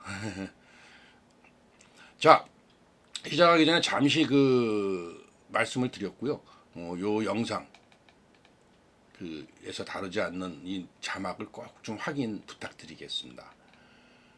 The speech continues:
어, 참 그, 그리고 좋아요, 구독, 알림 설정 꼭 좀 부탁드리겠습니다. 미국은 정말 가스탁입니다. 그쵸? 가스탁.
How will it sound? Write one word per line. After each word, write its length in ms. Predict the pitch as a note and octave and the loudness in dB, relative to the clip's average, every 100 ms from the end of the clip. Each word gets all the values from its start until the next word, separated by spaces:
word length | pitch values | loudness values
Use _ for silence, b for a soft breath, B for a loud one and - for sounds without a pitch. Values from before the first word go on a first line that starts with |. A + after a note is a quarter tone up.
| b b b b b _ _ - | b b b b b _ _ -8
어, 640 | A#2 A#2+ B2 A#2+ A#2 A#2 A2+ | -4 0 0 0 0 -2 -4
참 320 | - E3 - - | -4 -4 -6 -10
그, 720 | - B2+ B2+ A#2+ A#2 A2 G2+ - _ _ | -6 -2 0 0 -2 -2 -4 -8 _ _
그리고 320 | D3 G3 F#3+ - | -4 -2 -2 -2
좋아요, 400 | E3 G3 G3 F#3+ | 6 8 8 4
구독, 360 | D#3 G3 - - - _ _ _ - | 2 0 0 -16 -20 _ _ _ -4
알림 320 | E3 F#3 F#3 | 2 2 2
설정 460 | E3 - D3 F#3+ | -2 -2 -2 -2
꼭 180 | - - | -8 -12
좀 100 | - | -10
부탁드리겠습니다. 1080 | B2+ - A#2 A2+ G#2 F#2+ - E2 D#2+ G2+ B2 - _ _ _ _ _ - - _ _ _ - - B B B B B B _ - - - - | -10 -8 -8 -8 -8 -8 -10 -10 -8 -8 -10 -16 _ _ _ _ _ -20 -20 _ _ _ -20 -20 B B B B B B _ -20 -20 -20 -10
미국은 520 | G2 F3+ F#3+ F#3+ G3+ | -2 0 2 2 2
정말 500 | F3 F3+ F#3+ D3 - - _ _ - - _ _ _ _ - - | 4 6 8 8 2 -12 _ _ -20 -20 _ _ _ _ -10 -2
가스탁입니다. 800 | - F3+ F#3 - D#3+ D3 A#2 F#2 | 0 2 0 0 0 0 0 -4
그쵸? 380 | - - C3 - | -6 -4 -6 -4
가스탁. 540 | - A#2 - - - | -6 -6 -8 -10 -12